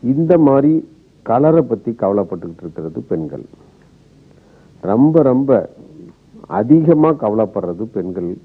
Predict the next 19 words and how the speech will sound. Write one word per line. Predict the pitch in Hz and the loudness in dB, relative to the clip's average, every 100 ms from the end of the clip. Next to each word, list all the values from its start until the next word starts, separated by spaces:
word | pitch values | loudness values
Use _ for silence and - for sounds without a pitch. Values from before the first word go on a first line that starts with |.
| _ _ _ _ _ | _ _ _ _ _
கலரை | 98 104 110 | -2 0 0
பத்தி | 101 92 85 | -2 -8 -6
தான். | 76 80 - - - _ _ _ - _ - _ _ _ | -10 -12 -14 -20 -20 _ _ _ -20 _ -20 _ _ _
அந்த | - 101 92 - | -8 -6 -6 0
பெண்ணு | 127 160 | 2 6
கவலைப்படுறது | 185 156 131 131 117 113 107 101 | 4 4 4 2 2 -2 0 0
மட்டும் | 98 95 120 | -2 -2 -2
இல்லாம, | 107 92 82 80 107 - - _ _ - 156 110 | -2 -2 -4 -6 -6 -6 -14 _ _ -20 -6 2
வீட்டுல | 165 170 160 | 2 4 2
இருக்கிற | 135 113 101 | 2 2 -2
பெரியவங்களும், | 87 110 135 135 117 104 104 - _ | 0 0 4 4 2 0 -2 -4 _
"ஐயோ, | 104 113 117 117 | -2 -2 -2 -2
பொண்ணு | 107 107 | -4 -2
கருப்பா | 104 92 - 95 | -4 -4 0 -2
இருக்குதே, | 85 82 85 - - _ _ _ - | -2 -4 -4 -4 -12 _ _ _ -20
கொஞ்சம் | - 98 95 | -10 -6 -4
கலர் | 98 104 95 | 0 0 0
கம்மியா | 101 101 101 95 | -2 2 2 2
இருக்குதே", | 85 82 90 | -2 -4 -4